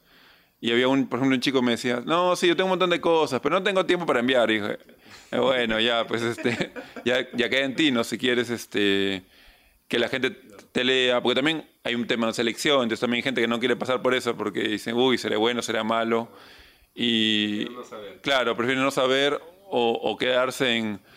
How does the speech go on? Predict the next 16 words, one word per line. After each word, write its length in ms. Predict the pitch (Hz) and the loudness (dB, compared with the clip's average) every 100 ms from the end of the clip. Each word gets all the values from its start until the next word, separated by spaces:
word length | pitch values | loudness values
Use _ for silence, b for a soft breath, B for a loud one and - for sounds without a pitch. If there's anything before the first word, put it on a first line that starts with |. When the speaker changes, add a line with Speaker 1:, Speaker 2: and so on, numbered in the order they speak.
| b - | b -4
Speaker 1:
"No, 260 | 156 156 | 0 2
no 80 | 151 | 2
lo 100 | 151 | 2
mando 240 | 151 156 | 2 0
porque 140 | 127 117 | 0 0
no 140 | 117 | 2
tengo 240 | 127 123 113 | 0 0 2
tiempo". 360 | 123 104 101 | 0 0 -4
Entonces, 320 | 101 113 117 113 | -2 -2 -2 -6
este, 340 | 95 - - | -8 -6 -4
siempre 280 | - 117 120 | -2 -2 -2
es 280 | 117 - - - | -2 -10 -16 -8
las 180 | 113 107 | -6 -2
excusas, 360 | 175 156 107 | -2 -2 -2
¿no? 160 | 92 117 | -4 -2
Pero 360 | 113 107 104 | 0 -2 -4